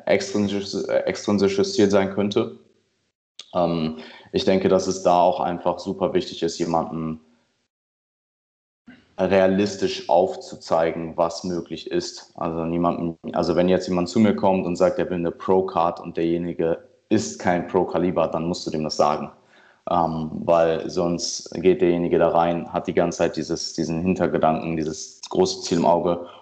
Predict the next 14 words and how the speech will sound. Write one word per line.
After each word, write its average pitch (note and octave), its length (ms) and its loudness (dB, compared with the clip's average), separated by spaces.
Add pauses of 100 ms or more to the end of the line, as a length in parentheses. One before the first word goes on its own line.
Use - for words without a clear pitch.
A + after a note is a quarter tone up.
und - 400 -10
bekommt F#2 340 2
sie F#2+ 80 0
einfach E2+ 280 0
nicht F2 240 -6
und E2 140 -8
verliert E2+ 280 0
dann D#2+ 100 -4
vielleicht F2+ 320 0
den F2 80 -4
gesamten D2+ 340 0
Spaß D2 380 0
am C#2+ 80 -6
Sport. - 400 -2